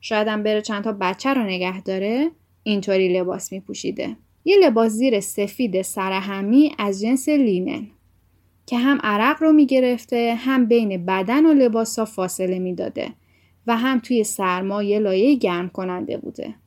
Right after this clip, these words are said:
روی اون لباس اصلی پوشیده می‌شده. یه لباس سرهمی که قسمت بالاش برش صاف داشته و کاپ مشخصی برای سینه نداشته و با بند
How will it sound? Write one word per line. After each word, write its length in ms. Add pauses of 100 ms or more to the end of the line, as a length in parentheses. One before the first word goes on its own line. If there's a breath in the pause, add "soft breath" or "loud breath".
(400)
روی 300
اون 300
لباس 320 (140)
اصلی 360
پوشیده 460
می‌شده. 480 (300)
یه 120
لباس 360
سرهمی 880
که 160
قسمت 400
بالاش 680
برش 420
صاف 460
داشته 500
و 140
کاپ 320
مشخصی 680
برای 320
سینه 380
نداشته 920 (160)
و 80
با 200
بند 480